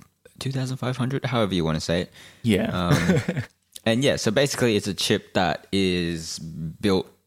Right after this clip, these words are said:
Speaker 1: for the purpose of, um, being into devices that are aimed more towards kids.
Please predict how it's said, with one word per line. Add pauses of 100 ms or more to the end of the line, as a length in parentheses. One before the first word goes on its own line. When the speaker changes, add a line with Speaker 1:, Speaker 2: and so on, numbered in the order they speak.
(160)
Speaker 1:
for
the
purpose
of, (560)
um,
being
into
devices
that
are
aimed
more
towards
kids.